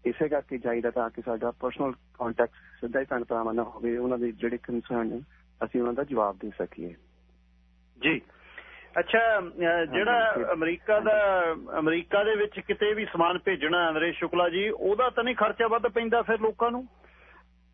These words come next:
Speaker 1: ਬਿਲਕੁਲ, ਤੁਸੀਂ ਕੈਨੇਡਾ ਦੇ ਵਿੱਚ, ਅਮਰੀਕਾ ਦੇ ਵਿੱਚ ਕਿਸੇ ਵੀ ਟਾਊਨ, ਸ਼ਹਿਰ ਦੇ ਵਿੱਚ ਹੈਗੇ ਆ, ਤੁਹਾਨੂੰ ਅਸੀਂ ਡਿਲੀਵਰੀ ਦਾ ਬਿਲਕੁਲ ਚਾਰਜ ਨਹੀਂ ਕਰ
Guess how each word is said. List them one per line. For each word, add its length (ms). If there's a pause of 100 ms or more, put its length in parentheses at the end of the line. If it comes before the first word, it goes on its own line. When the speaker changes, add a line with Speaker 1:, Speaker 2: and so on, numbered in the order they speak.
(480)
Speaker 1:
ਬਿਲਕੁਲ, 460
ਤੁਸੀਂ 280 (100)
ਕੈਨੇਡਾ 360
ਦੇ 120
ਵਿੱਚ, 300 (100)
ਅਮਰੀਕਾ 400
ਦੇ 100
ਵਿੱਚ 200
ਕਿਸੇ 680
ਵੀ 240
ਟਾਊਨ, 360
ਸ਼ਹਿਰ 300
ਦੇ 160
ਵਿੱਚ 180
ਹੈਗੇ 300
ਆ, 120
ਤੁਹਾਨੂੰ 460
ਅਸੀਂ 220
ਡਿਲੀਵਰੀ 480
ਦਾ 120
ਬਿਲਕੁਲ 340
ਚਾਰਜ 340
ਨਹੀਂ 100
ਕਰ 160